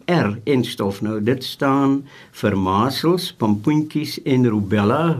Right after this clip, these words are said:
ons ken dit as Duitse masels wat so, eh, gevaarlik is vir swanger vroue. En hy het beweer dat die gebruik van M M R enstof lei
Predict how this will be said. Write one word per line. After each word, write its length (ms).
ons 200
ken 180
dit 220
as 300
Duitse 320
masels 520
wat 180
so, 420
eh, 260
gevaarlik 560
is 180
vir 200
swanger 400
vroue. 500
En 360
hy 180
het 120
beweer 580
dat 220
die 260
gebruik 460
van 260
M 160
M 180
R 220
enstof 540
lei 580